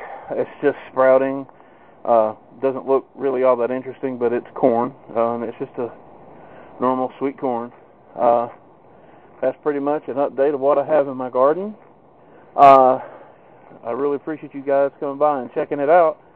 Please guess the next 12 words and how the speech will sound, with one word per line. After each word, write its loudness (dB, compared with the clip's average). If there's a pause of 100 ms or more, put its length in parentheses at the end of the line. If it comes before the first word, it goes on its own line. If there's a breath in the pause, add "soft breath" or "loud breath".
(420 soft breath)
I'd 2
also 8
really 0
appreciate -6
it -6
if -6
you -8
would, 2
uh, 4
click -4
and -8
subscribe. 4